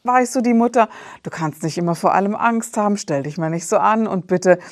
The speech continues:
das Kind freut sich, wird schon lebend da wieder runterkommen.“ Anstatt zu sagen, „Nee, das ist ein Fahrgerät, mit dem fahre ich, mit dir nicht.“ Und das auch zu begründen,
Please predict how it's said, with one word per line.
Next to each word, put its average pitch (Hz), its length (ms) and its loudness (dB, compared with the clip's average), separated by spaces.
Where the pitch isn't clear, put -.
das - 200 -8
Kind 160 200 -2
freut 185 360 2
sich, 175 460 -4
wird 175 160 -4
schon 180 120 -8
lebend 160 300 -4
da 151 120 -2
wieder 156 160 0
runterkommen.“ 214 680 -4
Anstatt 214 420 2
zu 214 140 -8
sagen, 208 320 2
„Nee, 247 300 -2
das 185 180 -8
ist - 120 -14
ein 180 60 -6
Fahrgerät, 208 760 0
mit 180 180 0
dem 208 160 6
fahre 170 360 2
ich, 349 320 0
mit 170 260 0
dir 190 180 2
nicht.“ 190 480 -2
Und 185 180 -8
das 185 160 -8
auch - 160 -2
zu - 180 -8
begründen, 240 680 0